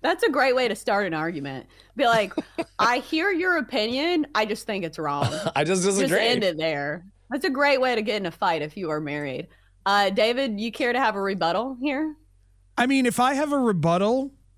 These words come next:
Speaker 3: it, it's gonna probably take up the rest of this segment. Do you wanna get to the other picks and then I'll do my rebuttal?
Speaker 1: All right. I mean, we only have, what, a few more? Okay, so Bill's not here. He's taking the Cowboys minus six and a half and the
Speaker 2: Mm.
Speaker 1: over forty and a half.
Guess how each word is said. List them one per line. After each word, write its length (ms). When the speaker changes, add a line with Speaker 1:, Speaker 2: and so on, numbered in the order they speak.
Speaker 3:
it, 180
it's 200
gonna 180
probably 400
take 240
up 120
the 120
rest 280
of 60
this 140
segment. 800
Do 100
you 80
wanna 160
get 200
to 80
the 140
other 160
picks 320
and 140
then 140
I'll 100
do 120
my 120
rebuttal? 540
Speaker 1:
All 80
right. 440
I 160
mean, 180
we 140
only 160
have, 240
what, 400
a 60
few 260
more? 420
Okay, 260
so 220
Bill's 380
not 240
here. 320
He's 240
taking 480
the 80
Cowboys 560
minus 580
six 260
and 100
a 40
half 460
and 260
the 100
Speaker 2:
Mm. 160
Speaker 1:
over 380
forty 420
and 100
a 60
half. 440